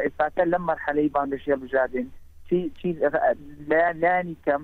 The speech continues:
لە منتیقەکانی دەرەوەی کوردستان کە حیزبە کوردستانەکان ئیتیهامی یەکتری نەکەین، یەک ڕەنگ بین، یەک دەنگ بین، بۆی بتوانین ڕوبەڕووی نەیاران بین. ئەوە بینین لە کاتی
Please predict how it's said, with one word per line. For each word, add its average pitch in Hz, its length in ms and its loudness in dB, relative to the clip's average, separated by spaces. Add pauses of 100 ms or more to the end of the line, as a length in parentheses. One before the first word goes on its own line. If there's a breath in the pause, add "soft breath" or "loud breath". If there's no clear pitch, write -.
لە 143 120 2
منتیقەکانی 165 760 -2
دەرەوەی 170 340 2
کوردستان 131 520 -2 (460 soft breath)
کە 160 120 -4
حیزبە 151 260 0
کوردستانەکان 156 640 0
ئیتیهامی 170 460 0
یەکتری 170 340 -2
نەکەین، 127 260 0 (120)
یەک 147 180 2
ڕەنگ 185 220 0
بین، 127 140 -2 (340)
یەک 151 100 2 (100)
دەنگ 175 240 2
بین، 170 180 2 (260 soft breath)
بۆی 156 240 6
بتوانین 165 420 0
ڕوبەڕووی 156 580 4
نەیاران 147 400 4
بین. 135 160 -2
ئەوە 160 260 4
بینین 170 280 -6
لە 151 100 2
کاتی 165 220 -2